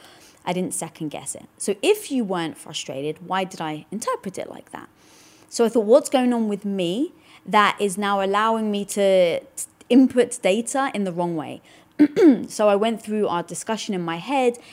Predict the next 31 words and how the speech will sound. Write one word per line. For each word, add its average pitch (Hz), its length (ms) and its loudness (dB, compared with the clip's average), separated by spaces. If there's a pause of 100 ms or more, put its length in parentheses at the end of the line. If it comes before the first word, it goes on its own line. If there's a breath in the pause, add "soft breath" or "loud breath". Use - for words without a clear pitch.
(180 loud breath)
and 202 120 -4
I 190 100 -2
thought 190 260 -2
I 170 60 -2
really 180 300 -4
was 170 200 -6
trying 165 340 -4
to 160 340 -2
understand 269 560 -2
the 254 40 0
situation. 214 800 -4 (460 loud breath)
And 226 100 -6
I 233 100 -2
thought, 233 380 0 (400)
it's 240 240 4
an, 233 180 4
it's 220 180 0
a 214 40 -2
sensitive 254 500 0
subject 196 420 -2
for 190 120 -8
me 190 140 -6
'cause 196 180 -10
I'm 185 200 -4
really, 190 300 -2
really 190 220 -4
battling 175 460 -8
with 175 140 -8
my 180 140 -8
health. 160 320 -6 (380 loud breath)
So 180 380 4